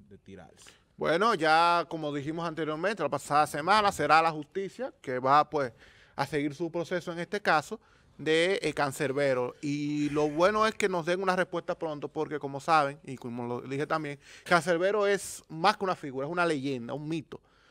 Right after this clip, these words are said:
Speaker 1: Sí.
Speaker 2: En lo que es la música latina, más allá de lo que es la, eh, el, el, el,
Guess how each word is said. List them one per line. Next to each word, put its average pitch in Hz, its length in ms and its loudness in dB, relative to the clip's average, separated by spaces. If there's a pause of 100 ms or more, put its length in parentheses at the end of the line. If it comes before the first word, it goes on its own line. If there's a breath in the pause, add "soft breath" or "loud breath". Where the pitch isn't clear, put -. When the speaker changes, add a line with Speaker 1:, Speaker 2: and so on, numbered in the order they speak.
(120)
Speaker 1:
Sí. 185 460 4
Speaker 2:
En 208 40 6
lo 208 80 4
que 214 140 2
es 165 80 2
la 170 100 2
música 160 600 -2
latina, 143 540 -2
más 160 220 0
allá 202 300 2
de 202 100 0
lo 165 140 -4
que 165 100 -8
es 165 60 -8
la, 170 120 -8 (120)
eh, 143 240 -4
el, 139 260 -6
el, 131 160 -8
el, 123 240 -10